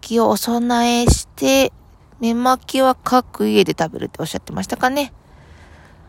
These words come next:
そうそうそうそう。なので、あ、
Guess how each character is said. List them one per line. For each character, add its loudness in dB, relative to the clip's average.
そ 0
う -2
そ -6
う -10
そ -8
う -8
そ -12
う。 -12
な 2
の -2
で、 -2
あ、 0